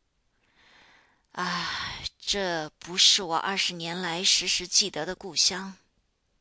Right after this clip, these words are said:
我所记得的故乡全部如此。我的故乡好得多了，但要我记起它的美丽，说出它的家处来，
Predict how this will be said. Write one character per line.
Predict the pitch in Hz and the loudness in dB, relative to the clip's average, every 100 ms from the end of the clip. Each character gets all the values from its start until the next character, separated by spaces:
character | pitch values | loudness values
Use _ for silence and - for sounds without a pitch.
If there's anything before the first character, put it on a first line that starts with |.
| _ _ - _ _ _ - - - - | _ _ -20 _ _ _ -20 -20 -20 -18
我 | - 190 | 0 2
所 | - 208 | 2 2
记 | 170 214 | 4 4
得 | 180 | 4
的 | 165 | -2
故 | 180 190 156 | -2 -4 2
乡 | - 165 165 175 | 2 2 0 6
全 | - 160 147 | 6 6 -4
部 | 190 208 | -6 -8
如 | 143 117 | -8 -10
此。 | - - - 170 _ _ _ - _ | -6 -6 -6 -16 _ _ _ -20 _
我 | 175 170 | -2 0
的 | 170 | -2
故 | 208 180 | 0 2
乡 | - 175 175 | 4 2 -2
好 | 170 151 110 | -4 -2 -2
得 | 156 | -6
多 | 185 202 208 | -6 -4 -2
了， | 113 170 - _ _ - - - | -4 -6 -14 _ _ -20 -20 -4
但 | 226 226 | 0 2
要 | 247 233 | 2 2
我 | 175 | 2
记 | - 262 | 2 4
起 | - 175 | 4 2
它 | - 226 | -2 -4
的 | 233 | -4
美 | 180 120 | -4 -4
丽， | 190 185 165 - - | -6 -8 -10 -14 -4
说 | - 202 | -2 0
出 | 196 202 | -2 -4
它 | - 196 | -4 -2
的 | 160 | 2
家 | - 214 | 2 2
处 | 233 - 131 | -4 -4 -4
来， | 123 156 | -4 -4